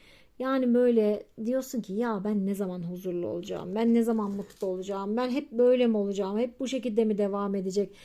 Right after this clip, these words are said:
Yani bir dargın, bir barışık geçiyor hayatımdaki insanlarla bile gibi şeyler düşünüyorsun. Şurada bir kuru kafa çıkmış, gördün mü? Bak dişlerine. Bak gözleri.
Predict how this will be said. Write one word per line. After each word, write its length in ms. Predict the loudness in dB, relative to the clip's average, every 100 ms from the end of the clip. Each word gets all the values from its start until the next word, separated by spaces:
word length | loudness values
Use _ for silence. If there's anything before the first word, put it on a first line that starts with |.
| -20 -14 0
Yani 300 | 2 4 4
bir 220 | 4 4
dargın, 420 | 0 2 0 2
bir 240 | 2 2 2
barışık 420 | 2 0 -4 -2
geçiyor 340 | -2 0 0
hayatımdaki 680 | 0 0 0 0 -2 -2 -4
insanlarla 920 | -2 -2 -2 -4 -2 0 4 2 2
bile 320 | -2 -2 -4 -6 -12 -20 -20 _
gibi 420 | -6 0 2 2 -2 -12 -12
şeyler 540 | -4 -2 0 0 -2
düşünüyorsun. 480 | -2 -2 0 0 -4
Şurada 340 | -6 -4 -2
bir 140 | -2 -4
kuru 200 | -8 -8
kafa 260 | -10 -10
çıkmış, 360 | -12 -12 -14 -10
gördün 220 | -6 -4
mü? 80 | -4
Bak 100 | -6 -12
dişlerine. 600 | -10 -10 -8 -6 -6 -8 -12 _ _ _ _ _ _ _ _ -16
Bak 220 | -16 -16 _ _ _ _
gözleri. 840 | -8 -6 -6 -6 -4 -4 -4 -6